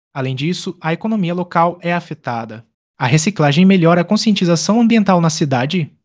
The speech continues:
Sim, ela ajuda as pessoas a entender a importância de cuidar do meio ambiente. Conscientização leva a ações positivas. Existe algum programa de incentivo à reciclagem em Ubiratã? Sim, a cidade possui programas que incentivam a reciclagem.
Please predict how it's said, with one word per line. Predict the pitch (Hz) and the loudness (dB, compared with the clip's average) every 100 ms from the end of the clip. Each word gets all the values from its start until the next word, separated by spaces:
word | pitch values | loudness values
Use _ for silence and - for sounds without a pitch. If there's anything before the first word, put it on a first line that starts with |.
| _ - | _ -10
Sim, | - 165 143 - | -6 -6 -6 -6
ela | 165 180 | -2 0
ajuda | 156 185 | 0 -2
as | 185 | -4
pessoas | - 139 151 165 | -6 -8 -6 -4
a | 175 | -4
entender | 170 196 160 170 | -2 -2 -2 -2
a | |
importância | 180 180 180 170 170 185 | -4 -4 -4 -4 -4 -4
de | 180 | -6
cuidar | - 202 139 143 | -6 -4 -2 0
do | 147 | -2
meio | 151 135 | -2 -2
ambiente. | 135 127 147 120 110 - _ _ _ - | -4 -4 -4 -4 -8 -14 _ _ _ 0
Conscientização | 214 220 196 175 151 160 - 180 | 2 2 2 2 2 2 2 2
leva | 160 170 | 4 4
a | 185 | 2
ações | 175 151 143 | 2 0 -2
positivas. | - 165 160 143 120 101 107 - - _ _ _ | 0 -2 0 -2 -2 -6 -8 -10 -10 _ _ _
Existe | - 175 202 | 0 2 2
algum | 226 208 226 | 2 0 0
programa | 247 180 165 175 | 2 2 2 2
de | 156 | 0
incentivo | 139 160 160 143 147 | 0 -2 0 0 0
à | |
reciclagem | 131 147 - - 139 139 165 | 0 -2 -4 -2 0 2 2
em | 185 | 4
Ubiratã? | 180 151 120 - 139 233 - _ _ - | 4 2 -2 -2 -2 -2 -6 _ _ -8
Sim, | - 170 139 - | -2 -2 -2 -6
a | 175 | -4
cidade | 165 160 151 160 | -2 2 2 2
possui | 185 175 - 170 | -2 -4 -4 -2
programas | - 143 127 135 | -2 -2 -2 -4
que | - | -4
incentivam | 160 160 160 139 127 160 | -4 -4 -2 -2 0 0
a | |
reciclagem. | 170 - 196 143 120 110 110 | 0 -2 -2 0 -2 -4 -12